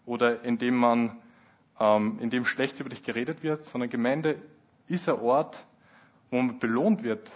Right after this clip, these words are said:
dafür, dass man ehrlich mit sich ist, indem dass man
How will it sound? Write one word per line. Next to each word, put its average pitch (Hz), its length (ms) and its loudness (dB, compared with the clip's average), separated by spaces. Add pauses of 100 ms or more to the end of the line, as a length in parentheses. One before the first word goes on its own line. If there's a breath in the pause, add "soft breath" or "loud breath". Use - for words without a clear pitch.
dafür, 117 500 -8
dass - 160 -12
man 117 160 -4
ehrlich 139 340 -4 (200)
mit 113 140 -6
sich - 180 -14
ist, - 340 -12
indem 135 380 -2
dass 143 200 -6
man 117 200 0